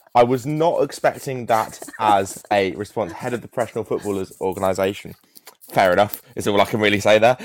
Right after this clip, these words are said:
Um, right, let's finish on this note. Obviously, you're running for General Secretary of the National Education Union. What's your sort of two-minute pitch?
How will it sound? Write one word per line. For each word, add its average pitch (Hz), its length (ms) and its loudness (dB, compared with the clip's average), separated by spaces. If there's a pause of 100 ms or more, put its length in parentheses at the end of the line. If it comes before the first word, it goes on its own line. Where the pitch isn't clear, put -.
(140)
Um, 139 360 6 (320)
right, 117 200 8 (180)
let's 147 420 4
finish 131 540 -2
on 110 320 2
this 101 220 -6
note. 87 200 -2
Obviously, 104 280 -4
you're 104 100 -2
running 95 400 0
for 90 540 -6 (180)
General 87 240 -4
Secretary - 440 -10
of 87 100 -12
the 85 80 -10
National 85 220 -16
Education 85 360 -16
Union. 82 300 -16 (160)
What's 113 320 -4
your 101 240 -2
sort - 200 -8
of - 60 -20
two-minute 95 460 -6
pitch? - 420 -14